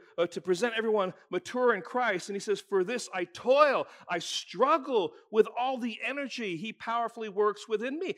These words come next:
This is work. In Philippians chapter two, verse twelve and following, "Therefore,"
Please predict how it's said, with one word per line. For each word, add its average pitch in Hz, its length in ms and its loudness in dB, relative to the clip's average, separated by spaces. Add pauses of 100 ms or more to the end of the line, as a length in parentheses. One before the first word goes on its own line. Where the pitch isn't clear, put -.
(140)
This 285 140 -4
is 311 140 -6
work. 359 380 0 (2750)
In 156 80 -12
Philippians 202 540 -6
chapter - 360 -8
two, 165 560 -4 (760)
verse 156 180 -8
twelve 196 340 -2
and 160 140 -10
following, 147 380 0
"Therefore," 175 640 -4